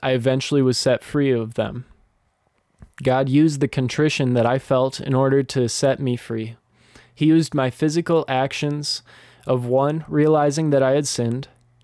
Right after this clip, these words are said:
two, feeling sorry for that sin, three, examining my conscience, four, other sins, four, going to church in order to confess those sins, and five, doing penance for those sins. Those all thi-,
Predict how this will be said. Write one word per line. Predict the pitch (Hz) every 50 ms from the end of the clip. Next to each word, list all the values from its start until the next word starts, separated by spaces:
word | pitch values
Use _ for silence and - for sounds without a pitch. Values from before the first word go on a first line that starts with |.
| _
two, | - - 147 147 151 165
feeling | 160 - - - 139 139 143 139 131
sorry | - - 139 131 127 127
for | 120 - 117
that | 113 113 110 -
sin, | - - - 120 117 117 127 131 135 - _ _ _ _
three, | 139 135 139 143 147 151 147 143
examining | - 139 127 120 120 127 131 139 143 143 147 143 143
my | 139 127 123 123
conscience, | - - 123 120 127 131 - - 135 127 131 127 - - - _ - - - - - _
four, | _ - - 160 160 160 151 -
other | 147 151 151 147 127
sins, | 113 - - 113 113 110 110 113 - - - - _ _ _ _ _
four, | _ - 131 131 143 151 151 143
going | - 151 143 139 143 143
to | - - -
church | - - 151 147 147 143 - -
in | - 135
order | 139 139 131 131 123
to | 123 - - 120
confess | - 127 117 113 - - 165 175 175 - -
those | - 117 113 107
sins, | - - 117 113 113 113 117 120 - - - - - - - - _ _
and | - 127 120 110
five, | - 156 147 151 147 127 120 120 135 - - _ - - _ _ _
doing | - 135 131 131 123
penance | - - 151 165 160 139 113 - -
for | - - 113
those | 135 170 110 113 107
sins. | - - 113 107 107 101 104 - - - - _ _ _ _ _ _ _ _ _ _ -
Those | 131 139 143 131
all | 147 139 139 143
thi-, | - - 151 139 139 -